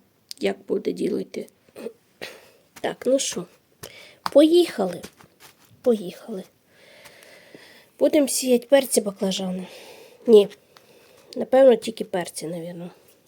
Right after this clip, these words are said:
Баклажани буду сіяти окремо. То, що вони в мене вимахають дуже швидко.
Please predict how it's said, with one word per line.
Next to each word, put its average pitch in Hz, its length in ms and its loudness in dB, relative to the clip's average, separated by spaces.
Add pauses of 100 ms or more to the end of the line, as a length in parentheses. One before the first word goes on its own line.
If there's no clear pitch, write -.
(1200)
Баклажани 220 540 0
буду 202 240 -8
сіяти 226 600 -8
окремо. 170 600 -16 (1600)
То, 269 100 -8
що 269 160 -4
вони 254 200 4
в 254 40 2
мене 254 240 0
вимахають 208 640 -4
дуже 190 260 -8
швидко. 190 500 -12